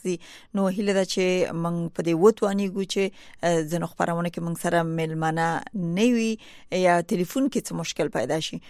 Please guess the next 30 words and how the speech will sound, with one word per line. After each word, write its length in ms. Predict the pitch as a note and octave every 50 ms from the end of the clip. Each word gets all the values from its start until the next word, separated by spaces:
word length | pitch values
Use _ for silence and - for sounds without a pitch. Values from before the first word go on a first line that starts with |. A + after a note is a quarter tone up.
| - - - -
نو 60 | F#3
هیله 220 | F#3 F3+ F#3 F#3+ F#3
ده 100 | F#3 F#3
چې 120 | - -
میلمانه 400 | F#3+ F3+ E3 D#3+ D#3+ D#3+ E3 E3
ځینې 200 | D#3+ E3 E3+ E3+ -
پوښتنې 280 | F3 - - - F3+ F3+
ځواب 340 | E3+ F3+ F3+ F#3 G#3+ B3 C#4+ - - -
کړي 140 | D4+ D4+ D#4 - - - - - - -
او، 360 | - A3 A3 A3 A3+ A#3 A#3+ - _ _ -
اه، 220 | - F3+ F3+ F3
د 140 | E3+ F3+ F#3
ښځو 460 | E3+ - - G3 F#3 - - F#3+ F#3
د 100 | F3+ F#3 F3+ F3+ E3 C#3+
حقونو 600 | F3 - - - - F3 F3 F3+ F3+ F3 F3+ F3+ - - E3
فعاله 340 | - - F3 - E3+ E3+ E3+
به 100 | E3 E3+
ستاسې 300 | - - - C#4 - - -
پوښتنې 280 | D4 C#4+ - - C#4 C#4
هم 80 | C#4
ځواب 320 | C4 C#4 C4+ C#4 C4 C4 B3+ -
کړي. 140 | - C4 C4+ - - - - - - - -
وګورو 280 | - F#3 F3 F#3+ F3+ F3+
چې 160 | E3+ - -
په 120 | F3+ - F3+
خپرونه 420 | - - - E3 E3 E3+ F3 F#3+ G3+
کې 100 | - A#3+
را 80 | B3 B3
سره 220 | A#3+ - B3+ C4
څوک 240 | B3 - - A#3+ A#3